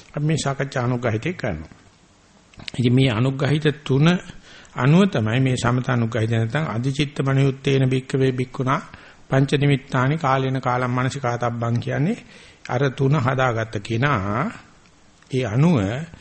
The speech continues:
හිත නැත්නම් චිත්ත භාවනාව දියුණු කර ගැනීමට එකකින් බෑ. අපි සාමනා-, සාමාන්‍ය භාවනා කරන්න ගියාම අපි හිතන්නේ මේ කමඨහනක් අරගත්තා. ඒ කමඨහනේ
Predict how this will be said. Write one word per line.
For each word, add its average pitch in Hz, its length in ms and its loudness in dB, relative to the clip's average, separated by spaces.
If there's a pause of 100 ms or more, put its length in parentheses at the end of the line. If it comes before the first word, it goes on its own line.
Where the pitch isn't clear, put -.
(260)
හිත - 280 -4 (920)
නැත්නම් 113 280 -4
චිත්ත - 260 -6
භාවනාව 107 720 0 (600)
දියුණු 160 280 2
කර 165 160 2
ගැනීමට 151 540 0 (1000)
එකකින් 220 580 0
බෑ. - 300 0 (420)
අපි 113 220 -6
සාමනා-, 117 540 -2 (340)
සාමාන්‍ය 123 680 0 (680)
භාවනා 120 720 2 (540)
කරන්න 131 280 0
ගියාම 127 280 2
අපි 123 200 0
හිතන්නේ 123 520 2 (380)
මේ 110 300 -4 (420)
කමඨහනක් 117 640 -2
අරගත්තා. 110 440 -6
ඒ 151 120 0
කමඨහනේ 123 560 -2